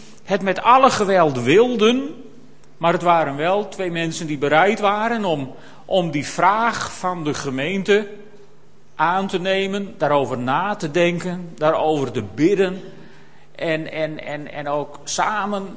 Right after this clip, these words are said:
met hun partners daar, ja, daar, daarover te overleggen. En toen we later de gesprekken aangingen,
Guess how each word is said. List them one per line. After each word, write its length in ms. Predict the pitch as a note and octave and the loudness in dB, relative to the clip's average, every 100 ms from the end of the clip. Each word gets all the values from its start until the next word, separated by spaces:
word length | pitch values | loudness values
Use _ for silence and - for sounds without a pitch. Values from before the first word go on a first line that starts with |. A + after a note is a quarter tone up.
| D3 | -8
met 200 | D3 D3 | -8 -6
hun 280 | D3 C#3 - | -8 -8 -6
partners 500 | E3 F#3 F#3 F3 D3+ | 0 0 -2 -8 -4
daar, 500 | D3+ D3+ D3+ D3 - - - - - - - | 0 2 2 0 -10 -16 -18 -18 -20 -18 -16
ja, 300 | F3 G#3 E3 | -10 -8 -8
daar, 380 | A#2+ C3 C3+ C#3 | -2 0 0 -2
daarover 540 | C#3+ C3+ C3+ C#3 C#3 | 0 0 0 -2 -2
te 120 | C#3 - | -4 -2
overleggen. 680 | D3+ C#3 D3+ A3+ A3 D3 - - - - - - - - - - - - - - - - - - | -2 0 0 0 -2 -6 -10 -18 -20 -20 -20 -20 -20 -20 -20 -20 -20 -20 -20 -20 -20 -20 -20 -18
En 120 | - A#2 | -14 -8
toen 280 | D#3+ D3+ | -6 -2
we 240 | D3 C#3 A#2 - - - | 2 4 4 0 -14 2
later 340 | D3 F3 F3 | 6 6 4
de 80 | D#3+ | -2
gesprekken 540 | - - F3 F#3 E3+ | -4 0 2 4 2
aangingen, 720 | G#2+ D#3+ D#3+ D#3 E3 D3+ C#3+ | 0 0 -2 0 0 2 -2